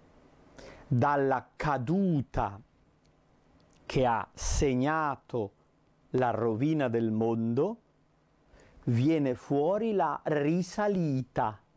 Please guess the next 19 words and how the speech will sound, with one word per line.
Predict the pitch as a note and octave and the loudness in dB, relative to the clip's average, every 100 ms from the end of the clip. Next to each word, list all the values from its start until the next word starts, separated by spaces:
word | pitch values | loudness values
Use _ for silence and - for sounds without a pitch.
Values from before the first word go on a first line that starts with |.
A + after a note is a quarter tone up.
| _ _ _ _ _ - _ | _ _ _ _ _ -20 _
che | - C3+ | -2 0
determina | A2 C3 C3 B2+ A#2 B2 B2 C3 F3+ - - | 2 0 0 0 0 0 0 0 -2 -6 -2
la | D3 B2+ | -2 -2
salvezza | - - F#3+ G3+ F3 B2 G#2+ - - E3 | -6 -4 0 0 0 0 0 -4 -2 0
del | E3+ D#3+ | 0 0
mondo. | C3+ G#2 G2+ G2+ - - _ _ _ - - - - - - - - - | -2 -2 -4 -8 -10 -20 _ _ _ -20 -20 -20 -20 -20 -20 -18 -18 -6
Nel | D#3+ A#2 A2+ G#2 | 0 2 2 0
settenario | - - C3 - B2 A#2+ D3+ C#3+ A2+ A2 G#2+ | -2 0 -2 -2 -2 0 0 0 0 0 0
delle | A2+ A#2 D#3+ | 0 0 0
trombe, | E3+ D#3+ B2+ A2 A2 B2+ G3+ - _ - | -2 -2 0 -2 -2 -2 -2 -6 _ -4
Giovanni | D3+ F3 A2+ G#2 A2+ D3+ - | 0 0 0 -2 -4 -4 -4
ha | - A#2+ - - | -4 -4 -4 -8
riproposto | - B2+ B2 F3+ B3 - - E3 E3+ E3 C#3 A#2 - - G3+ - | -4 -2 0 0 -2 -6 -4 -2 0 0 0 0 -4 -6 -6 -4
una | D3+ C3 B2 | -2 0 -2
sintesi | - - E3 D#3+ D#3+ - G3 F#3+ A3 | -4 -2 0 0 -2 -2 -2 -2 -2
di | D#3 D3 | 0 -2
storia | - - A2+ A#2 C#3 | -4 -2 0 2 0
della | C#3+ C3+ | 0 -2
salvezza, | B2+ A#2 A2+ G#2+ - - | -2 -4 -4 -4 -8 -14